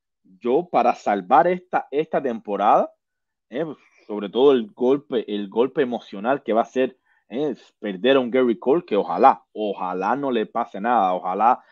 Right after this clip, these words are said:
ojalá todo sea una falsa alarma. Yo creo que tendrían que ir tanto por Blake Snell como por, por Montgomery para decir, "Espérate, nosotros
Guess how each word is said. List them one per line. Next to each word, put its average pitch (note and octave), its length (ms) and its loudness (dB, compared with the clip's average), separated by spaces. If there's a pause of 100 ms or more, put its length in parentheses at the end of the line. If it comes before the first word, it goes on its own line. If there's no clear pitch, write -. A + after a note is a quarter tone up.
(140)
ojalá G2+ 400 -2
todo B2+ 220 -2
sea B2+ 160 -4
una B2+ 160 -6
falsa A#2 380 -2
alarma. A#2 360 -4 (880)
Yo G2+ 120 -12
creo B2+ 180 -2
que E3+ 120 -2
tendrían B2+ 440 -4
que A2 140 -2
ir F3+ 220 0 (240)
tanto B2 300 -2
por A2 140 0
Blake B2+ 240 0
Snell D#3 160 -2
como F3+ 240 2
por, B2+ 160 -4
por A#2+ 120 -4
Montgomery A2+ 600 -2 (500)
para A2 240 0
decir, A2 500 0
"Espérate, C#3 580 0
nosotros C3 500 -6